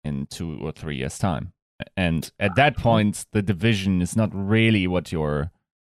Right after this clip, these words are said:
Speaker 1: concerned with. You're concerned with, like, a, a value creep into, uh, Blizzard, because, I mean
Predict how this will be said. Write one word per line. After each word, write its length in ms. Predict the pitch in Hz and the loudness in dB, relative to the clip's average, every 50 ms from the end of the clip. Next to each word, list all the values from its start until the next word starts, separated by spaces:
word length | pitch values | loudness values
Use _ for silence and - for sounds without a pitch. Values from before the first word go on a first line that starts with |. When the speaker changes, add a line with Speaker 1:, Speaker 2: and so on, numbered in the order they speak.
| _ _ _ _ _ _ _ | _ _ _ _ _ _ _
Speaker 1:
concerned 480 | - 92 87 - - 151 160 151 120 - | 0 0 2 4 4 4 4 4 2 2
with. 260 | 90 85 90 - - | 0 -2 -2 -2 -4
You're 100 | 92 - | -6 -4
concerned 560 | - 107 92 - - - 123 123 117 107 87 | -2 -2 -2 -4 -4 0 2 2 2 2 2
with, 360 | 92 98 95 - - - - _ _ _ _ _ _ _ _ _ _ _ _ _ _ _ _ | 0 -2 -2 -4 -8 -20 -20 _ _ _ _ _ _ _ _ _ _ _ _ _ _ _ _
like, 200 | - 101 98 - | -2 0 2 2
a, 320 | 101 92 85 80 78 73 - | 2 4 4 4 2 0 0
a 80 | - 95 | 0 -2
value 520 | 95 90 90 123 123 131 131 120 107 104 | 0 2 4 4 6 6 6 6 4 2
creep 440 | - - - 107 104 98 92 - - - - - | 0 -2 -2 -2 0 0 -2 -2 -6 -8 -2 0
into, 680 | 104 101 95 - - 98 92 92 90 87 85 87 95 - _ _ _ _ _ _ _ _ _ _ _ _ _ _ _ _ _ _ _ _ _ _ _ _ _ - | 0 0 2 2 2 2 2 2 2 2 0 -2 -4 -6 _ _ _ _ _ _ _ _ _ _ _ _ _ _ _ _ _ _ _ _ _ _ _ _ _ -4
uh, 340 | - 82 80 73 69 65 67 | -2 0 0 2 0 0 0
Blizzard, 540 | 82 101 123 131 117 92 92 87 92 - - | 2 4 4 4 4 2 0 0 -2 -2 -4
because, 560 | - 90 - 101 90 87 82 76 - - - - | -6 -4 -2 0 0 0 -2 -4 -10 -12 -6 -2
I 100 | 90 95 | 0 2
mean 340 | 92 85 80 76 82 98 | 2 2 2 0 -2 -4